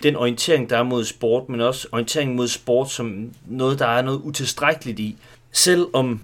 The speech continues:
en af de her, øh, bipersoner, øh, det, der hedder Cohen, er gammel ex-bokser, så er det alligevel, så er det sådan noget, han har for at skjule sin jødehed.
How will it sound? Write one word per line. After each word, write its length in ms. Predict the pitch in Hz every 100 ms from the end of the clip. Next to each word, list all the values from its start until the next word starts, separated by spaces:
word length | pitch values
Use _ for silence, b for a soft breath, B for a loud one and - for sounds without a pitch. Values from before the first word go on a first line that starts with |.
| - -
en 180 | 165 143
af 100 | 127
de 140 | 127
her, 140 | 120 117
øh, 360 | 110 107 104 107
bipersoner, 800 | 139 139 135 - 135 123 117 107 104
øh, 420 | 104 104 104 98 101 - _ -
det, 260 | 135 113 107
der 60 | -
hedder 240 | 107 101
Cohen, 440 | - 135 135 147 143
er 100 | 107
gammel 540 | 120 127 139 139 123 B B
ex-bokser, 680 | 156 151 - - 110 110 131
så 120 | -
er 40 | 135
det 80 | 139
alligevel, 420 | 135 147 143 120 B B B B
så 160 | -
er 40 | 143
det 120 | 147
sådan 100 | 151
noget, 140 | 143
han 140 | 127 117
har 300 | 135 143 127
for 520 | - 135 131 117 117
at 60 | -
skjule 600 | - - - 147 147 151 143
sin 280 | - 131
jødehed. 800 | 117 120 123 135 143 127 120 117